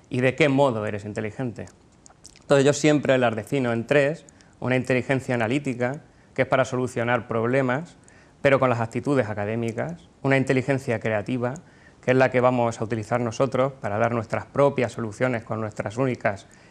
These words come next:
ideas originales; y una inteligencia práctica, que es la que utilizamos para, para el día a día. Entonces yo la resumo en esas tres. Noso-, yo defino, o sea, me quedo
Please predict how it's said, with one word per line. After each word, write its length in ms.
ideas 360
originales; 680
y 80
una 140
inteligencia 680
práctica, 640
que 100
es 120
la 160
que 80
utilizamos 760
para, 640
para 160
el 100
día 180
a 40
día. 220
Entonces 260
yo 80
la 80
resumo 300
en 60
esas 220
tres. 260
Noso-, 280
yo 160
defino, 480
o 80
sea, 100
me 160
quedo 440